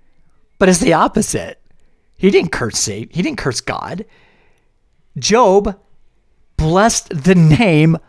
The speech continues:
of the Lord, even in the midst of all this disaster, all these challenges. It would have been easy to curse the name of the Lord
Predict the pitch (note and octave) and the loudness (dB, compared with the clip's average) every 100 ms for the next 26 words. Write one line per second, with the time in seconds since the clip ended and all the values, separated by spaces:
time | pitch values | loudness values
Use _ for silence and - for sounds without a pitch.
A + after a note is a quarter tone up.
0 | _ _ - G3 G#3 G3+ - _ - A3 | _ _ 0 2 2 0 -8 _ -2 0
1 | G#3+ A#3 D#3 C3 - _ _ - B3+ C#4 | 4 4 4 0 -8 _ _ 2 4 2
2 | D4 - A#3+ A#3 A3+ A3+ G3+ A3 D3+ - | -2 -2 2 4 4 4 2 2 0 -4
3 | - - - _ - D3+ - - G3+ A3 | -8 -10 -20 _ -10 -10 -10 0 4 4
4 | A3+ A#3 A3+ - - _ - F3 F3 D#3 | 4 2 0 -6 -12 _ 0 2 2 0
5 | D#3+ - A2 B1 - _ _ _ _ _ | -2 -4 -8 -10 -16 _ _ _ _ _
6 | _ _ - - D#3 F#3+ A3+ B3+ C4 C4 | _ _ -20 -6 2 4 6 4 4 2
7 | - A3 F#3 D3+ A#2+ G2+ - - - _ | 0 0 2 2 -2 -6 -14 -16 -18 _
8 | _ _ _ _ _ _ _ - A3+ B3+ | _ _ _ _ _ _ _ -2 0 2
9 | C4+ A3 G#3+ - A#3 B3+ G#3+ B2+ A2+ F3+ | 0 0 -2 0 2 2 2 -4 -6 -10
10 | - _ _ _ _ _ - - - C4 | -14 _ _ _ _ _ -4 -2 0 0
11 | C4+ - - _ _ _ _ - B3 A3 | 2 -2 -6 _ _ _ _ -2 2 2
12 | A3 A#3 G#3+ B3+ B3+ F4 A2+ F#2+ C3 | 2 2 0 -2 0 2 0 -2 -10